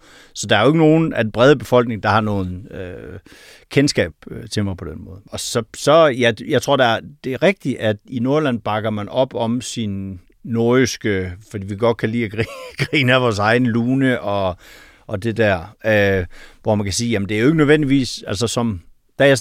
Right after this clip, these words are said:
var sælger og kom til Sjælland og snakke nordjysk,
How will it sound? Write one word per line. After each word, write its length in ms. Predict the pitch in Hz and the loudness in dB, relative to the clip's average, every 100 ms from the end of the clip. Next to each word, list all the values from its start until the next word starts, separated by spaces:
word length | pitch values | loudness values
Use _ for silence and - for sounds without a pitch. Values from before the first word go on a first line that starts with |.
| 143 | 2
var 140 | 123 | 0
sælger 360 | - 160 202 202 | 2 4 4 4
og 240 | 131 113 | 2 -2
kom 180 | - 120 | -4 -4
til 420 | 110 120 107 87 - - | -2 -4 -4 -8 -12 -8
Sjælland 500 | - 151 165 127 92 | 2 4 4 0 -4
og 200 | - 110 | -12 -10
snakke 300 | - 104 90 | -4 -4 0
nordjysk, 440 | 117 127 135 107 | 2 4 4 2